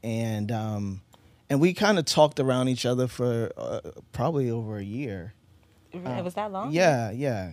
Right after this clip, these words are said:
Speaker 1: 'Cause I, I had situations that I put through in the, in the forum, and she had situations she threw in the forum, and we were kinda, I wasn't really
Speaker 2: Yeah.
Speaker 1: paying attention, um, when I was focused on my stuff, and she wasn't, definitely wasn't paying attention when she was focused on hers.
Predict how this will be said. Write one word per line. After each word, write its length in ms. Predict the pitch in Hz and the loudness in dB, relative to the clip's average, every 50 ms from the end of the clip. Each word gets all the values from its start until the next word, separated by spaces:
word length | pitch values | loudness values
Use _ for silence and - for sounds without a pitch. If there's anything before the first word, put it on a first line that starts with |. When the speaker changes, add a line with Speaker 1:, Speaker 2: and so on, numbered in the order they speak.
| 98 - | -10 -8
Speaker 1:
'Cause 220 | - 139 127 117 | -4 -4 -2 0
I, 320 | 123 123 131 135 135 117 - - | 2 2 4 4 2 2 0 -2
I 160 | - - 127 | 2 6 6
had 240 | 135 139 135 131 131 | 6 8 6 6 6
situations 680 | - - 143 135 - 139 135 135 135 135 - 143 135 | 4 0 -2 -2 0 2 4 4 4 2 2 0 2
that 100 | 127 117 | 2 4
I 240 | 110 113 117 127 131 - _ _ _ _ _ _ | 4 4 4 2 2 0 _ _ _ _ _ _
put 200 | - - 135 - | -4 -4 -4 -4
through 340 | - - - 131 131 143 143 | -4 -8 -2 2 4 4 4
in 80 | 135 139 | 4 4
the, 160 | 135 135 123 - - - | 2 0 0 -4 -6 -6
in 120 | - 135 139 | -4 -2 -2
the 80 | 135 | -2
forum, 460 | 123 - 143 135 131 139 143 139 123 | -2 -2 -2 0 0 2 2 2 0
and 100 | 90 90 | -2 -4
she 200 | 104 - 127 135 | -6 -4 -2 0
had 140 | 139 127 127 | 2 0 0
situations 380 | - - 135 - 135 131 131 120 | 0 -2 -4 -2 0 -2 -2 -2
she 180 | - - 131 | -4 -4 -6
threw 180 | 123 127 139 139 | -6 -4 -2 -2
in 60 | 135 127 | -2 -2
the 40 | |
forum, 300 | 117 - 139 135 139 127 | -4 -4 -4 -2 -2 0
and 80 | 117 117 | 0 0
we 80 | 120 131 | 0 0
were 300 | 135 135 120 123 117 120 - _ - | 2 2 2 2 0 -2 -6 _ -12
kinda, 340 | - - 117 127 135 123 117 - - | -4 -2 0 2 2 2 2 4 8
I 120 | 127 151 | 10 10
wasn't 400 | 160 143 139 131 117 123 113 113 | 10 10 10 8 8 4 0 2
really 240 | 120 123 117 120 113 | 2 2 2 2 0
Speaker 2:
Yeah. 220 | 113 240 254 233 190 175 165 160 160 - - | -2 -4 -8 -12 -10 -10 -12 -12 -12 -6 2
Speaker 1:
paying 240 | - 139 135 127 127 | 4 6 6 6 2
attention, 760 | 123 117 - 131 127 120 - 127 113 120 117 120 135 139 - _ _ _ _ - - _ _ - | 2 2 2 0 0 0 0 -2 0 0 0 -2 -4 -6 -8 _ _ _ _ -20 -20 _ _ -4
um, 640 | 143 135 131 123 120 117 110 107 104 107 104 101 107 | 0 0 2 2 2 0 0 0 -2 -4 -4 -6 -8
when 160 | - 113 120 113 | -4 -2 -2 0
I 60 | 113 | 0
was 100 | 117 - | -2 -2
focused 320 | - 135 120 113 117 110 | 0 0 0 0 -2 -4
on 120 | 120 120 117 | -2 -2 -2
my 160 | 110 110 113 | 0 -2 -2
stuff, 380 | - - - 113 110 120 123 | -4 -2 0 0 0 0 -2
and 280 | 120 107 104 104 101 101 | -6 -8 -8 -8 -10 -10
she 180 | - - 123 117 | -8 -6 -6 -4
wasn't, 380 | 113 110 110 98 92 92 92 | -4 -4 -4 -4 -4 -2 2
definitely 320 | 117 139 143 - 117 110 101 | 2 2 2 2 0 -2 -2
wasn't 160 | 98 101 104 | -2 -2 -2
paying 140 | 113 101 101 | -2 -2 -2
attention 200 | 107 120 110 104 | -4 -4 -4 -4
when 60 | 107 | -4
she 140 | 104 - 113 | -4 -4 -6
was 80 | 101 95 | -6 -2
focused 280 | - 120 113 113 110 110 | -2 -2 -2 0 -2 -4
on 100 | 104 117 | -4 -2
hers. 400 | 127 135 131 117 104 101 - | 0 2 2 2 0 -2 -6